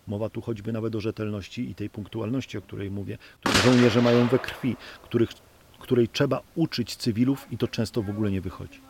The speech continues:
Chciałbym, żeby tego było dużo więcej. Chciałbym, żeby dzięki temu niektórzy ludzie zrozumieli, że jednak tam coś temu weteranowi być może się należy.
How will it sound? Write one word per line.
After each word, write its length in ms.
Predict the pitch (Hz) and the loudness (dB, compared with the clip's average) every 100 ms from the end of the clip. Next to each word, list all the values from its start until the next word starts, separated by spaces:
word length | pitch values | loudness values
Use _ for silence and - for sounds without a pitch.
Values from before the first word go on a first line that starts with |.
| - | -12
Chciałbym, 360 | - 123 120 | -2 0 2
żeby 200 | 117 123 | 0 2
tego 220 | 127 123 127 | 2 2 2
było 180 | 123 | 2
dużo 220 | 135 131 143 | 0 0 0
więcej. 500 | 147 147 - 131 123 | 0 -2 0 0 0
Chciałbym, 520 | - 113 120 127 127 | -2 -2 0 0 2
żeby 240 | 107 117 | 0 0
dzięki 320 | 110 113 110 123 | 0 -2 -2 -2
temu 180 | 113 120 | 0 2
niektórzy 400 | 120 120 127 110 | 2 2 0 2
ludzie 200 | 113 110 | 2 2
zrozumieli, 640 | 120 131 131 180 185 180 151 | 2 2 0 -2 -2 -2 -2
że 160 | 113 - - - | -4 -8 -12 -4
jednak 280 | 123 120 110 | -2 -2 -6
tam 300 | - 147 147 | -6 -4 -4
coś 300 | - 135 135 | -6 -8 -6
temu 240 | - 131 | -4 -2
weteranowi 580 | 113 120 123 120 120 107 | 0 -2 -4 -4 -4 -4
być 180 | 104 101 | -6 -4
może 220 | 113 110 | -4 -6
się 140 | 98 110 | -6 -6
należy. 400 | 104 107 95 | -4 -4 -6